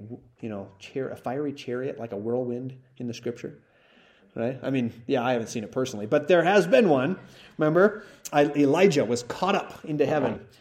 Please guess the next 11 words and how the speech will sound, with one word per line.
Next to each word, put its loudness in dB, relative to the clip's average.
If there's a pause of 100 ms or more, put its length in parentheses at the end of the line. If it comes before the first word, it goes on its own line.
(120)
with 0
a, 4
uh, 0
a -4
chariot, 2 (140)
a -8
flaming 0
chariot 0
in -8
a -6
whirlwind. 0